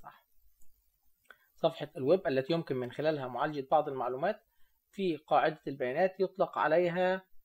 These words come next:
static. طبعا غلط، إحنا سايبين إيه؟ ما بتتاحش. صفحة الويب الديناميكية تكتب بلغات منها لغة ال بي اتش بي. طبعا صح. صفحة الويب الديناميكية تكتب بلغات ال إيه إس بي دوت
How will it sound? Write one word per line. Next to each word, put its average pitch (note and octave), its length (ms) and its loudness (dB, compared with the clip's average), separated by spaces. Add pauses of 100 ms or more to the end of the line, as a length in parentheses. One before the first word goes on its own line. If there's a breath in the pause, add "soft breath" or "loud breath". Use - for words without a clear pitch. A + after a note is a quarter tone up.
(180)
static. - 680 -2 (840)
طبعا A2 280 0
غلط، F#3 300 2
إحنا E3 140 -4
سايبين D3 360 -4
إيه؟ D3 360 -2 (800)
ما C3+ 80 -6
بتتاحش. - 580 -14 (340)
صفحة A3 500 2
الويب E3+ 320 2
الديناميكية D3+ 800 -2 (460)
تكتب G3+ 380 0
بلغات E3 480 4
منها F3 280 0
لغة E3+ 280 4
ال C#3 80 -10
بي E3+ 180 -4
اتش - 180 -10
بي. A3+ 260 -8 (120)
طبعا D#2+ 220 -12
صح. - 300 -8 (380)
صفحة G#3+ 360 -2
الويب F#3 220 4 (100)
الديناميكية D#3 520 -2
تكتب E3+ 360 -4
بلغات D#3 580 2 (440)
ال D3 260 -4
إيه F3 140 -2
إس - 240 -16
بي E3 160 -4
دوت D3 200 -10